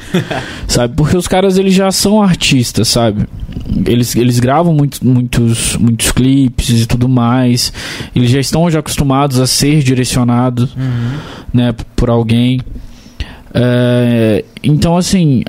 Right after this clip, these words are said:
Speaker 2: acaba que o, que o nosso trampo, quando a gente sai da área de videoclipe e vai pra essa área de moda, a gente con-, a gente já tem já essa facilidade, então, pra, pra, pra passar a direção pro, pro que a gente quer, né? A gente explica qual é o mood.
Speaker 1: Ah, maneiro.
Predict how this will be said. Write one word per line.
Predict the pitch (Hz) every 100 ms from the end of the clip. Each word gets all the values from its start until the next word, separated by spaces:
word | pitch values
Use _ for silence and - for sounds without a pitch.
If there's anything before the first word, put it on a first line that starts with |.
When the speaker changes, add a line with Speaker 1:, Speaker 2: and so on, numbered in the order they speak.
| -
Speaker 2:
acaba | 139 143 170 185
que | -
o, | 185 180 170
que | -
o | 170
nosso | 160 190 -
trampo, | - 160 170
quando | - 147
a |
gente | 143 156 -
sai | - 165
da | 185 147
área | 147
de | 131
videoclipe | 127 123 - 123 131 127 123
e | 90 117
vai | 120 131
pra | -
essa | 131 131
área | 120
de | 117
moda, | 113 117 131 143 117 - - - - - - - - - -
a | 120
gente | 127 139
con-, | - 165
a | 127
gente | 147 160
já | 180
tem | 170 202
já | 185
essa | 175 -
facilidade, | 165 - 156 139 135 135 120
então, | 123 131 127
pra, | 123 120 117 113
pra, | 113 117 113
pra | 113 120
passar | - 120 139 139
a |
direção | 120 117 113 117 113
pro, | - -
pro | - 120
que | 120
a |
gente | 113 113 -
quer, | 117 113
né? | 107
A |
gente | 113 113
explica | - - 147 135
qual | 120 127
é |
o | 123
mood. | 120 120 117 117 117 - -
Speaker 1:
Ah, | 113
maneiro. | 104 104 104